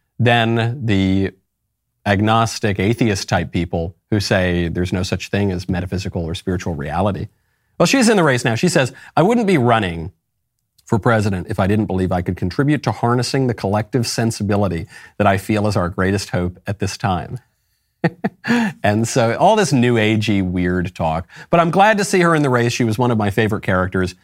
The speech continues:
from twenty twenty. And I seriously like, beyond just how entertaining she is,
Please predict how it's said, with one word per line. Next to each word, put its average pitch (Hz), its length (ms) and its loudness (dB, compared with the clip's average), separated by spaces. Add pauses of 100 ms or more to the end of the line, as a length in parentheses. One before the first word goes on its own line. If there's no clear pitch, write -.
(180)
from 107 160 0
twenty 95 300 -2
twenty. 90 340 -2 (260)
And 127 180 2 (100)
I 127 240 2 (160)
seriously 214 500 2
like, 107 280 0
beyond 110 340 2
just - 160 -6
how 104 140 0
entertaining 95 440 -2
she 104 140 -2
is, 101 160 -2